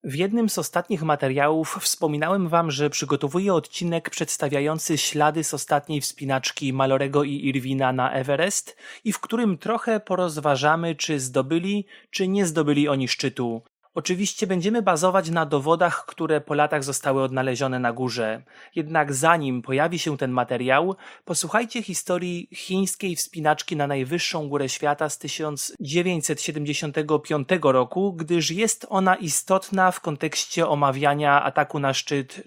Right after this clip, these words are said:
George'a i Andrew, który miał miejsce ponad pięćdziesiąt lat wcześniej. Niedawno na kanale pojawił się materiał z pierwszej chińskiej ekspedycji na Everest i ten odcinek można uznać za jego kontynuację.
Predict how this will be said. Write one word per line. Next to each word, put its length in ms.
George'a 420
i 160
Andrew, 640
który 280
miał 220
miejsce 420
ponad 360
pięćdziesiąt 500
lat 180
wcześniej. 720
Niedawno 520
na 140
kanale 360
pojawił 380
się 200
materiał 640
z 100
pierwszej 580
chińskiej 460
ekspedycji 600
na 160
Everest 600
i 140
ten 220
odcinek 540
można 380
uznać 400
za 100
jego 280
kontynuację. 920